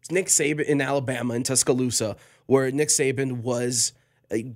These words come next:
one of the panelists and, of course, the main one. And so his first quote, uh, he went after Texas A and M, and he said, "I mean,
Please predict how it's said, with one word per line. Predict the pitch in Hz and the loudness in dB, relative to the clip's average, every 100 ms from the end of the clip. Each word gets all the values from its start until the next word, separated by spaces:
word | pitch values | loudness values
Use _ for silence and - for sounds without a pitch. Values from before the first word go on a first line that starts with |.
| - | -4
one | 123 135 | 2 2
of | 131 | 2
the | 139 | -2
panelists | 196 185 123 113 - 107 | 0 0 0 -2 -4 -4
and, | 110 | -6
of | - | -2
course, | 139 123 - | 2 2 0
the | - 151 | -4 0
main | 156 190 185 127 | 2 2 0 -4
one. | 123 95 - _ - - | -8 -12 -16 _ -10 0
And | 147 | 4
so | 175 | 4
his | 160 165 | 4 2
first | - 185 175 - | 2 -2 -2 -2
quote, | - 175 165 135 - _ _ _ _ 131 | -2 2 2 2 -4 _ _ _ _ -2
uh, | 139 | 0
he | 131 160 | 0 0
went | 165 156 | 2 2
after | 143 147 | 0 0
Texas | - 131 - 120 | 0 2 0 0
A | 123 120 | 2 0
and | 117 | -2
M, | 92 101 | -8 -6
and | 120 | -2
he | 139 | 2
said, | 135 135 127 | 2 2 2
"I | |
mean, | 135 143 139 131 | 0 0 -2 -4